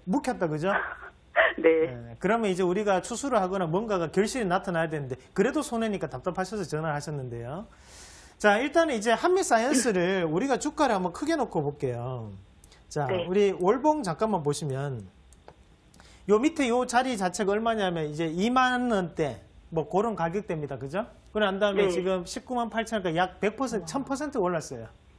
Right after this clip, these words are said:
Speaker 1: 천 퍼센트 오르고 난 다음에 여기 봉두를 자세히 보시면,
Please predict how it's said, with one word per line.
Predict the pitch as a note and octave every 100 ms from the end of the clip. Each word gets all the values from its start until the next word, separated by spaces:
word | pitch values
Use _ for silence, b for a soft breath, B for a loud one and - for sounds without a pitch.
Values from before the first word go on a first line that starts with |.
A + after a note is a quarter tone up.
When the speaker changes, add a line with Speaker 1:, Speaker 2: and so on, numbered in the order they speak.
| - - - - -
Speaker 1:
천 | A#3+
퍼센트 | B3 C4+ D#4 C#4+
오르고 | G3+ A#3
난 | F3+ F3
다음에 | G3 F3+ E3+ D#3 B B
여기 | B3 D4 -
봉두를 | G#3 F4 G#4 G4 B3+
자세히 | D3+ - F#3+
보시면, | E3 F#3+ A#3 F3+ D3+ D#3+ D3 G#2